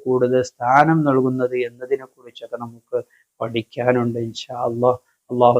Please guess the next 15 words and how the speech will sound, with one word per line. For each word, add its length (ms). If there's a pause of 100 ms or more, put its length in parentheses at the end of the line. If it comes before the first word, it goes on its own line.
തആല 300 (1120)
ക്ലാസ് 360
എടുക്കാനും 520 (100)
നിങ്ങൾക്ക് 380 (100)
കേൾക്കാനും 640
ഒക്കെ 220 (360)
തൗഫീഖ് 640
നൽകി 260 (120)
അനുഗ്രഹിക്കുമാറാകട്ടെ. 1300 (400)
ആമീൻ 400 (100)
ബിറഹ്മതിക 640 (140)
യാ 100 (120)
അർഹമർ 440 (120)
റാഹിമീൻ. 460 (400)
ഒരിക്കൽ 320